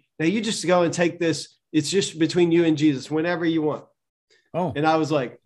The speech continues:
Speaker 1: "No."
Speaker 2: <laughs> I can't do that.
Speaker 1: <laughs>
Speaker 2: Yeah.
Speaker 1: I cannot
Speaker 2: Yeah.
Speaker 1: do that because
Speaker 2: Yeah.
Speaker 1: this symbol is a body of Christ. It's one body. That's why we like the one loaf, and covid has really hurt us on that.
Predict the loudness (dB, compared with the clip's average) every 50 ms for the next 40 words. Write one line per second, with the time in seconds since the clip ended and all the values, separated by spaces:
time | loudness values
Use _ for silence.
0 | -20 -20 _ _ _ _ _ _ _ _ _ _ -4 0 4 6 8 8 10 10
1 | 10 8 8 8 6 6 4 2 0 -4 -8 -14 _ -2 -2 -2 0 2 2 2
2 | 2 2 2 0 0 0 0 0 2 2 2 2 0 0 2 2 2 0 0 4
3 | 4 4 4 4 2 0 0 -4 -10 -20 _ _ _ -2 -2 -2 0 2 2 4
4 | 4 4 0 0 0 -2 -2 0 0 -2 -4 -4 -8 -6 -4 -4 -4 -4 -4 -6
5 | -8 -10 _ _ _ 2 4 4 4 2 0 2 2 2 4 2 2 2 2 0
6 | 0 -2 -4 -4 -6 -4 0 2 4 4 4 4 2 2 2 0 -2 -6 -6 -6
7 | -2 0 0 0 0 -2 -6 -6 -6 -6 -2 0 2 2 2 2 0 2 2 2
8 | 2 2 0 -2 -2 -2 -4 -4 -2 -2 0 0 0 0 0 0 0 0 -2 -2
9 | -4 -4 -2 -2 -2 -2 -2 -2 0 0 0 -2 -2 -6 -8 -8 -6 -4 -4 -2
10 | -2 -4 -4 -6 -6 -8 -8 -10 -10 -10 -10 -8 -8 -6 -6 -6 -6 -8 -10 -12
11 | -12 -12 -10 -12 -12 -14